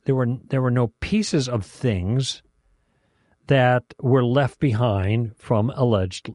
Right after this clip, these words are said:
aliens. Now, that was my understanding twenty years ago, and when I talked with the filmmakers this time, the people who are the writers and producers and whatever, not just people who ran the camera, but people who are in the know about this material,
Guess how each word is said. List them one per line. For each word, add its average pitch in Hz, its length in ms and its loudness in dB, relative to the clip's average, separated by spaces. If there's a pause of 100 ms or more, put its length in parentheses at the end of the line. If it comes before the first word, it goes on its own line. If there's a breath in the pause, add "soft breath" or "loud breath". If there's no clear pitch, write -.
(120)
aliens. 95 600 -2 (420 loud breath)
Now, 143 80 0
that 185 160 0
was 208 180 -2
my 123 300 0
understanding 120 560 -2
twenty 117 260 -2
years 156 260 -2
ago, 113 360 0
and 123 260 -2
when 143 160 0
I 131 180 0
talked 147 400 -4
with - 140 -4
the 113 320 -2 (240)
filmmakers 113 800 -2
this 113 260 -2
time, 135 320 -2
the 104 80 -10
people 135 340 -2
who 127 100 0
are 117 60 2
the 113 80 -2
writers 110 460 -2
and 104 180 -2 (360 loud breath)
producers 113 520 -2
and 120 80 -4
whatever, 95 360 -2
not 107 160 -2
just - 180 -8
people 110 300 -6
who 92 240 -2
ran 98 260 -2
the 87 140 -4
camera, 120 540 -6 (500 soft breath)
but 113 100 -4
people 143 320 0
who 123 100 4
are 127 80 0
in 151 300 -2
the 135 80 0
know 135 240 0
about 113 240 0
this - 240 -6
material, 113 640 -4